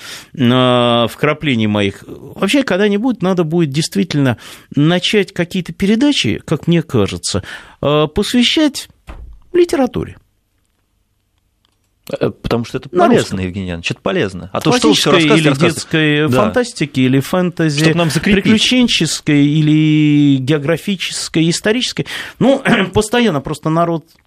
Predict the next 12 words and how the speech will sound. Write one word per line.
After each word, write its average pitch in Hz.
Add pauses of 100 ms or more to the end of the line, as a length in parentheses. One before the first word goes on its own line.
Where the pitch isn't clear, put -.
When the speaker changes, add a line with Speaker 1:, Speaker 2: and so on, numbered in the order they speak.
(340)
Speaker 1:
об 165
этом 226
спрашивает. 277
Я 170
действительно 165 (300)
<clears throat> -
много 160
чего 127
читаю 202
в 131
этой 135
жизни. 101